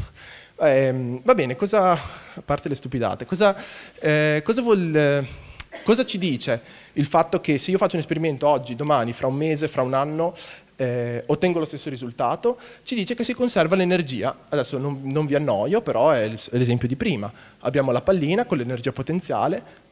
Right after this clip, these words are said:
cade, quindi l-, l'energia poten-, che era potenziale pian piano diventa tu-, cinetica e alla fine avrà solo energia cinetica.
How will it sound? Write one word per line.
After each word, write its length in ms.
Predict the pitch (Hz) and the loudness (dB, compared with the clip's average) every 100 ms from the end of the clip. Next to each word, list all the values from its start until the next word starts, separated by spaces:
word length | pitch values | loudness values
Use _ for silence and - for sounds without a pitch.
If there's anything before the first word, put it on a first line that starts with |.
| _ | _
cade, 420 | - 98 113 170 - - - - _ | -2 0 2 0 -2 -10 -10 -12 _
quindi 360 | 147 123 117 - | -6 -4 -6 -8
l-, 80 | - 117 _ _ _ _ | -14 -14 _ _ _ _
l'energia 300 | - 143 143 170 | -4 -2 0 -2
poten-, 280 | 160 151 | -2 -6
che 200 | - 139 | -2 0
era 160 | 131 165 | 4 4
potenziale 880 | - 156 156 - 135 90 107 - - - _ _ - | 2 2 2 4 4 4 -2 -10 -20 -20 _ _ -4
pian 180 | 143 | -2
piano 260 | 147 165 135 | 2 2 4
diventa 300 | 123 135 123 | 0 -4 -8
tu-, 100 | - - | -12 -18
cinetica 540 | - 285 - 104 156 214 | -4 0 0 -2 0 2
e 20 | |
alla 140 | 170 | 4
fine 200 | - 135 | 2 -2
avrà 160 | 127 143 | -4 -6
solo 180 | - 131 | -4 0
energia 300 | 117 113 117 | 2 2 -2
cinetica. 520 | - - - 120 | -2 -6 -8 -12